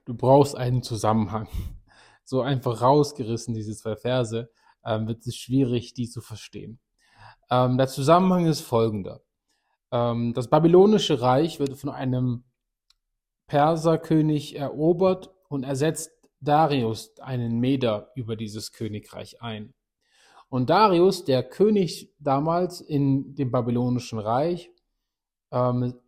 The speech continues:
entscheidet, hundertzwanzig Statthalter oder Bezirksleiter einzusetzen und über diese hundertzwanzig jeweils drei Minister,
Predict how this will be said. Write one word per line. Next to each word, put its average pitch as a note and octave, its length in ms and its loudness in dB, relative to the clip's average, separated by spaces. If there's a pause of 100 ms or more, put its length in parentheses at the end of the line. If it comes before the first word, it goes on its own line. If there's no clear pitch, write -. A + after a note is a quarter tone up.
(120)
entscheidet, F3+ 880 2 (160)
hundertzwanzig E3 1300 0
Statthalter A#2 840 -4
oder A2+ 400 -6 (140)
Bezirksleiter B2 1000 0
einzusetzen A2 840 -10
und C3 180 -4
über E3 240 0
diese D#3+ 260 0
hundertzwanzig F3 840 -4
jeweils C#3 420 -4
drei B2 440 -4 (180)
Minister, A2+ 640 -6